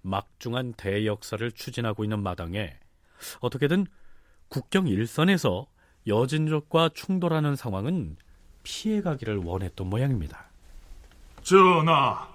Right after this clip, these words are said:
Speaker 2: 함길도 도철제사 성달생이옵니다. 홀라온 오랑캐가 우리 조선의 변경을 범하고자 하므로 우선 인민들을 모두 거두어 보호하고 들판에 작물을 거두고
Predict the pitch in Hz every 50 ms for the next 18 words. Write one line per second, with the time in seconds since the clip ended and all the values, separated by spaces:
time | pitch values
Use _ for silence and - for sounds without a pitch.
0 | - - - - - - - - - - _ - - - 180 196 190 196 202 208
1 | 196 196 214 180 - - 151 185 202 185 - - 190 180 175 202 190 - - 151
2 | 123 95 - - - - - - - 160 165 180 180 214 214 208 208 247 240 247
3 | 247 214 165 135 113 107 95 98 90 - - - - - - - - - - -
4 | - - - - - _ - - - - - - - - - - - 175 175 170
5 | 170 175 165 170 170 156 143 160 160 160 156 147 - 165 151 156 135 113 - -
6 | - - - - - - - - - 190 208 202 165 - - 170 180 - 208 208
7 | 208 170 - - 180 196 196 190 208 214 202 160 - - 147 170 180 190 196 196
8 | 214 220 208 - - - 131 113 107 110 110 98 - - - - - - - _
9 | - - - - - - - - - 214 208 208 156 104 80 - - - - -
10 | - - 135 165 190 196 202 202 208 208 220 214 180 156 160 190 208 196 185 185
11 | - - 185 185 180 190 190 175 127 110 - 160 175 180 196 190 165 151 156 131
12 | 110 104 85 - - - - - _ - - - _ - - - _ - 180 190
13 | 185 185 185 185 180 160 - - - 165 175 180 180 180 175 160 143 - - 170
14 | 170 170 165 156 139 - - - -